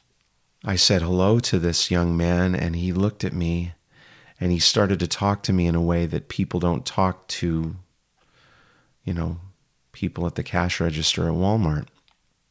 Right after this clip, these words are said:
He didn't ask if I found everything I was looking for. I don't even remember specifically what he said, except I do recall that he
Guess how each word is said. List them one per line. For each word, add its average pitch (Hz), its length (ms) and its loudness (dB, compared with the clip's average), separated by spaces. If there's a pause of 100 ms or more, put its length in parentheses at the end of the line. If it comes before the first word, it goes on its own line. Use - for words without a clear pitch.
(1040)
He - 160 0
didn't 98 220 6
ask 87 320 2
if 82 120 -2
I 80 100 0
found 87 320 2
everything 82 340 0
I 80 60 0
was 80 180 -2
looking 87 380 -2
for. 90 560 -2 (680)
I 82 100 -2
don't 110 160 4
even 92 280 0
remember 85 580 2
specifically - 720 -4
what 82 180 -2
he 82 100 -2
said, 85 480 -2
except - 760 -2 (720)
I 92 140 0
do 95 280 2
recall 98 640 0
that 85 160 0
he 92 300 -2